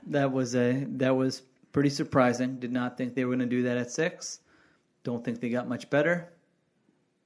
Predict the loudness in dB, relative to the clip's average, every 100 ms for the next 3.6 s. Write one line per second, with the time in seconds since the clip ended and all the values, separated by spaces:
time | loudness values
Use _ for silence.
0 | _ 0 4 4 4 2 -4 -8 -2 0
1 | 2 2 0 -2 -16 _ -6 0 4 4
2 | 4 0 0 -2 -2 -4 0 0 0 -2
3 | -2 2 2 2 0 -12